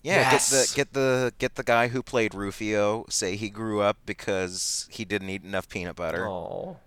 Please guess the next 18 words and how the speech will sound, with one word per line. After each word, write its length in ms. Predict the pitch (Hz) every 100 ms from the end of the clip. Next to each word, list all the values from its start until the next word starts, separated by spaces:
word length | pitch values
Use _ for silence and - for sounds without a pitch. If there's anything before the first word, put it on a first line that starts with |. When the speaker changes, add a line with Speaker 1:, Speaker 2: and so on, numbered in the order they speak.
| _ -
Speaker 3:
Wait, 300 | 131 110 -
he 120 | - 151
died. 440 | 175 175 120 80
Speaker 2:
Exactly. 640 | 98 92 85 82 85 80 - _ _ _ -
Speaker 1:
I, 140 | 117 101
I 200 | 107 107 101
also 340 | 101 107 107
have 180 | 101 95
not 200 | 92 90
seen 220 | - 92
Hook. 100 | 87
Speaker 3:
You 120 | 349 370
have 200 | - - - - - - - - - 359 - 466 - - 440 - - - - _ _ _
Speaker 2:
Hook's 440 | - 120 80 - -
great. 340 | - 92 90
Speaker 3:
Oh, 160 | 151 127
Hook's 340 | 131 120 -
great. 360 | 127 127 113